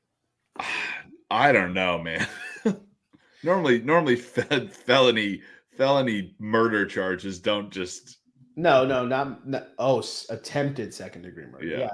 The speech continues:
Speaker 2: okay, you're right. Yeah. Uh, he's, the attorney said he plans to plead not guilty.
Speaker 1: Well, yeah, of course. <laughs>
Speaker 2: So
Speaker 1: Yeah.
Speaker 2: he's gonna Ray Lewis one of his friends. And then finally, for the <laughs> what the fuck headlines,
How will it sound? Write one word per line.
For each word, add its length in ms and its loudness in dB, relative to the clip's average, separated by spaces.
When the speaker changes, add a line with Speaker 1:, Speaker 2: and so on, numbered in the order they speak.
Speaker 2:
okay, 200 -18
you're 100 -16
right. 140 -20
Yeah. 120 -20
Uh, 380 12
he's, 420 -2
the 320 6
attorney 260 2
said 180 -2
he 60 -2
plans 400 -8
to 60 -16
plead 260 -10
not 240 -14
guilty. 380 -20
Speaker 1:
Well, 180 0
yeah, 240 -8
of 100 -20
course. 320 -20
<laughs> 60 -14
Speaker 2:
So 200 -6
Speaker 1:
Yeah. 180 -6
Speaker 2:
he's 160 -8
gonna 180 -2
Ray 240 0
Lewis 320 -6
one 140 -12
of 80 -14
his 100 -14
friends. 460 -14
And 100 0
then 120 6
finally, 360 10
for 120 6
the 80 8
<laughs> 20 2
what 180 8
the 100 -6
fuck 220 4
headlines, 640 -2